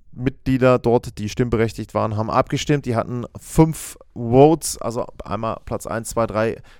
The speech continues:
vier und fünf. Da gibt's eben ein Punktesystem wie bei den meisten anderen Awards, wo die, ähm, Awards von der Hockey Writers Association vergeben werden auch.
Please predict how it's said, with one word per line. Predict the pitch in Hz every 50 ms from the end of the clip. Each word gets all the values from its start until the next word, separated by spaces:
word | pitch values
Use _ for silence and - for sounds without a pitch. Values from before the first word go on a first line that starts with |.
| _ _
vier | - - - - 147 151 151 135 -
und | 135 139 131
fünf. | - - - 185 208 220 208 -
Da | - 160
gibt's | 147 147 143 -
eben | - 131 139 139
ein | 135 131 -
Punktesystem | - 160 170 - 139 117 123 123 - - 135 127 110
wie | 113
bei | 117 101 107 104
den | 101 110 101
meisten | 95 92 104 113 - - 117
anderen | 95 - 110 110 110 107 76
Awards, | 95 104 95 101 107 - - - - - - - - - _ _ _
wo | - 107 104 110 110 107 104
die, | - - 107 101 98 98 95 95 - - _ - _ _ _ _ _ -
ähm, | - 98 95 95 95 98 101 95 95 - - - - - - _ _ _ _ _ _ _ _
Awards | - 76 92 98 98 98 104 107 104 - - -
von | - - - 107 104 98
der | 87 101 95 95 95 90 - -
Hockey | 104 113 113 - 117 110 90 69 - - _ _ _ _ _ _ - - -
Writers | 98 95 107 113 117 110 -
Association | - - - - 113 104 - 113 101 104 101 - 113
vergeben | - 110 104 90 104 110 110 104 95
werden | 110 107 104 98 104 107
auch. | - - 120 143 165 151 - -